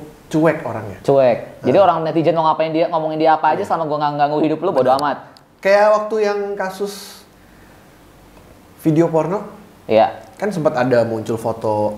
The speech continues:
Speaker 2: Fotonya Anya.
Speaker 1: yang mirip Anya.
Speaker 2: Iya.
Speaker 1: Katanya itu Anya gini. Nah, sama tuh, wah handphone gua nggak berhenti-berhenti tuh diteleponin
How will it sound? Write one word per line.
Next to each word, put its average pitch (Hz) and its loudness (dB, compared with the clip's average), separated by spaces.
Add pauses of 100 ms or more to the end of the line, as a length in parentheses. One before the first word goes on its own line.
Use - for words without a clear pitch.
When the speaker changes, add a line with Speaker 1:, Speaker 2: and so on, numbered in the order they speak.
(140)
Speaker 2:
Fotonya 101 -6
Anya. 95 -4
Speaker 1:
yang 101 0
mirip 123 2
Anya. 147 2
Speaker 2:
Iya. 107 4 (460)
Speaker 1:
Katanya 127 -4
itu 151 -6
Anya 170 -4
gini. 160 -4
Nah, 95 -8 (240)
sama 180 0
tuh, 160 0
wah 165 2
handphone 127 -2
gua 131 2
nggak 127 2
berhenti-berhenti 139 0 (120)
tuh 170 2
diteleponin 131 -2